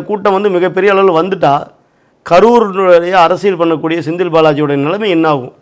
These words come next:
அப்படிங்கிறதெல்லாம் யோசிச்சு தான் அவங்க வந்து இந்த மூணு இடம் பாருங்க. ஸ்டாலின் அவர்களோ உதயநிதி ஸ்டாலின் அவர்களோ கலந்துக்கிட்டாங்கன்னா வேற இடம் கொடுக்க முடியுது, ஆனா அவங்களுக்கு காலி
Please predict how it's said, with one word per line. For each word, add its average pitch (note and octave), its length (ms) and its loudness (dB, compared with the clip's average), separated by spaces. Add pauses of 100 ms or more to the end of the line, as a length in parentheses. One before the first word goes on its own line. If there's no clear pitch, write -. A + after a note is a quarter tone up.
(640)
அப்படிங்கிறதெல்லாம் F3 800 2
யோசிச்சு F3+ 340 0
தான் G3 140 6
அவங்க D#3+ 180 0
வந்து F#3+ 160 -4
இந்த D#3 100 -4 (120)
மூணு G3 120 0 (120)
இடம் F3 180 0 (640)
பாருங்க. E3+ 260 4 (140)
ஸ்டாலின் F#3+ 440 2
அவர்களோ F3+ 300 0
உதயநிதி F3+ 340 -2
ஸ்டாலின் E3+ 280 2
அவர்களோ E3 280 0
கலந்துக்கிட்டாங்கன்னா E3+ 540 0
வேற F3 180 8
இடம் F3+ 160 2
கொடுக்க F3 260 -4
முடியுது, C#3+ 280 -2 (520)
ஆனா F#3+ 180 2
அவங்களுக்கு G3+ 320 2 (100)
காலி F#3+ 180 6